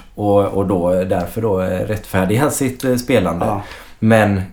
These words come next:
Speaker 1: kanske då försakar andra saker i livet som hade betytt mer eller varit viktigare.
Speaker 2: Ja.
Speaker 1: Men, eh, så att där är det ju, eh,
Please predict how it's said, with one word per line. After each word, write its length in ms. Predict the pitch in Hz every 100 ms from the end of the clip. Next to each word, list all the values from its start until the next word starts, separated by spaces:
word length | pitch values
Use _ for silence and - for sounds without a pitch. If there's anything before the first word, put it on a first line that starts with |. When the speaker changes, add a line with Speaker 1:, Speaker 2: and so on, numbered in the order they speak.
| -
Speaker 1:
kanske 420 | - 101 92 -
då 120 | 98 92
försakar 480 | 95 - 95 - 104
andra 260 | 104 117
saker 600 | - 127 90 - 92 92
i 100 | 92
livet 320 | 92 82 -
som 200 | - 87
hade 360 | 87 87 87 85 87 -
betytt 420 | 92 90 95 -
mer 140 | 90
eller 140 | 90 90
varit 160 | 92
viktigare. 480 | 95 - 101 95 120 123 - -
Speaker 2:
Ja. 60 | - - - -
Speaker 1:
Men, 360 | 98 98 95 98
eh, 120 | 98
så 140 | -
att 220 | 104 -
där 200 | 110 117
är 140 | 120 104
det 80 | 101
ju, 220 | 101 101
eh, 540 | 101 101 98 98 95